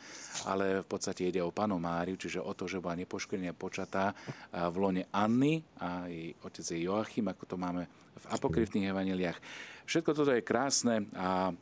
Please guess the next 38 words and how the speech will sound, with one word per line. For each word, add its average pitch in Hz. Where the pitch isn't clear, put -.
veľmi 104
bohaté. 113
Ja 98
verím, 113
že, 101
e, 90
touto 123
dnešnou 98
reláciou 117
pokladu 98
viery 101
sme 104
poodkryli 135
ako -
keby 110
tú 101
pokladnicu 104
duchovných 98
darov 101
a 87
milostí, 104
možno 180
aj 104
cez -
pohľad 110
na 95
Pannu 104
Máriu. 101
A 98
ďalšou 139
veľmi 113
peknou 110
dogmou, 107
ktorá 98
nás 90
čaká 104
v -
tom 98